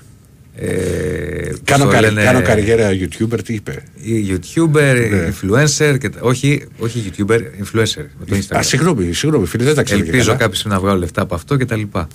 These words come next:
Speaker 1: Και ο άλλος έλεγε ότι δεν
Speaker 2: Δεν
Speaker 1: είναι
Speaker 2: έχω,
Speaker 1: αυτά
Speaker 2: ναι,
Speaker 1: τα
Speaker 2: ναι.
Speaker 1: πράγματα, το TikTok τώρα. Δεν μου αρέσουν αυτά. Τι έπαθα;
Speaker 2: Το, να σου πω, το, αυτό το έχει κάθε πότε το έχει, μια φορά τη βδομάδα.
Speaker 1: Δεν θυμάμαι.
Speaker 2: Είναι ένα μικρό έπος μέχρι στιγμής.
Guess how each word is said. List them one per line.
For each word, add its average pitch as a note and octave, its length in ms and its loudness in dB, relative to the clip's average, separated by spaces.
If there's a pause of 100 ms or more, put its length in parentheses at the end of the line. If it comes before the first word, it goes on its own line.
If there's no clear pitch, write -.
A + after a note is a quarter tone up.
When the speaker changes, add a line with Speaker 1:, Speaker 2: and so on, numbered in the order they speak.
(500)
Speaker 1:
Και - 120 -4
ο C3 60 4
άλλος D3+ 260 2
έλεγε D#3 220 2
ότι C#3+ 160 -4
δεν C#3+ 180 0
Speaker 2:
Δεν C#3+ 120 4
Speaker 1:
είναι C3+ 80 4
Speaker 2:
έχω, F2+ 200 2
Speaker 1:
αυτά D#2+ 140 -2
Speaker 2:
ναι, F2 60 0
Speaker 1:
τα F2+ 100 -2
Speaker 2:
ναι. - 60 -6
Speaker 1:
πράγματα, A2 500 -4
το - 200 -12
TikTok - 380 -6 (120)
τώρα. A2 280 -2 (1200)
Δεν G#2 180 -4
μου G2+ 60 -2
αρέσουν F2 400 -4
αυτά. A#2+ 400 -2 (2000)
Τι - 80 -4
έπαθα; F2+ 260 -6
Speaker 2:
Το, - 140 -2 (100)
να C#3 80 4
σου D#3+ 100 -2
πω, - 100 -2
το, - 100 -4
αυτό - 200 0
το D3 80 0
έχει D#3+ 200 0
κάθε D3+ 220 0
πότε F3+ 220 -4
το C#3+ 100 -4
έχει, - 220 -8
μια G#2 100 2
φορά A#2 160 2
τη A2+ 60 0
βδομάδα. F2+ 460 0 (160)
Speaker 1:
Δεν C#3+ 140 -2
θυμάμαι. G2+ 480 -4 (1500)
Speaker 2:
Είναι B2+ 240 2
ένα A2 180 4
μικρό A#2 240 0
έπος F#2 220 0
μέχρι D#2+ 160 -4
στιγμής. - 380 -12